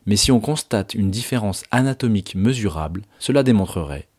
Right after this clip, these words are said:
clairement l'importance du milieu dans lequel nous évoluons. Notre plus grande découverte a démontré que dans un milieu enrichi, les dimensions du cerveau augmentaient de près de six pour cent. Dans un milieu appauvri, elles diminuaient de près de six pour cent.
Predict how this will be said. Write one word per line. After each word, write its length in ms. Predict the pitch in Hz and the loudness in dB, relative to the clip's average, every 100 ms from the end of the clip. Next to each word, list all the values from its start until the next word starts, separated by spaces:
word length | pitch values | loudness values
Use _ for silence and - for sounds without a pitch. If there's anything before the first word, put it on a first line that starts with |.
| _ _ | _ _
clairement 540 | - 110 95 82 78 - | -2 0 2 -2 -4 0
l'importance 680 | 104 107 104 - 101 101 | 0 0 -4 -2 0 0
du 120 | 104 | 2
milieu 320 | 104 90 82 101 | 2 2 -2 -2
dans 100 | 98 | -2
lequel 340 | 82 - 98 | -4 -2 0
nous 220 | 107 95 | 0 0
évoluons. 460 | 92 85 76 73 80 _ _ _ _ _ _ | -2 -4 -6 -8 -12 _ _ _ _ _ _
Notre 220 | 247 - 123 | -2 0 0
plus 160 | 147 | 0
grande 320 | 117 113 139 | 2 2 2
découverte 720 | 131 107 107 82 78 - - _ _ - | 2 0 -2 -4 -6 -12 -20 _ _ -6
a 100 | 92 | 0
démontré 460 | 98 123 127 - 98 | 2 2 2 -2 -4
que 100 | 90 | 0
dans 300 | 107 123 139 | 0 2 0
un 40 | |
milieu 340 | 135 123 123 - | -2 0 -4 -2
enrichi, 540 | 107 107 107 - 101 - _ - - - | -2 -2 -2 -4 -6 -10 _ -20 -20 -6
les 120 | 95 98 | -2 0
dimensions 640 | 110 135 131 - 131 117 | 2 2 2 0 -2 -2
du 100 | 92 | 0
cerveau 560 | - 117 101 120 160 - | -2 -2 -2 -4 -4 -6
augmentaient 440 | 101 101 98 120 | 0 0 0 -4
de 100 | 110 | -4
près 220 | 87 117 | -6 -8
de 80 | 98 | -6
six 240 | 80 - 101 | -6 -6 -8
pour 240 | 101 - | -12 -12
cent. 200 | - 82 _ _ _ _ _ _ _ _ _ _ - | -12 -14 _ _ _ _ _ _ _ _ _ _ -4
Dans 300 | 98 110 110 | 2 2 4
un 60 | |
milieu 420 | 123 135 123 113 - | 2 2 2 2 0
appauvri, 580 | 120 120 117 98 101 123 | -4 -2 -2 -2 -4 -4
elles 260 | 104 98 98 | -2 -2 -2
diminuaient 600 | 101 151 160 131 110 127 | -4 -2 2 2 2 0
de 100 | 82 | -2
près 260 | - 87 80 | -6 -8 -8
de 100 | 73 | -8
six 200 | - - | -10 -12
pour 220 | 78 - | -14 -14
cent. 160 | 80 | -16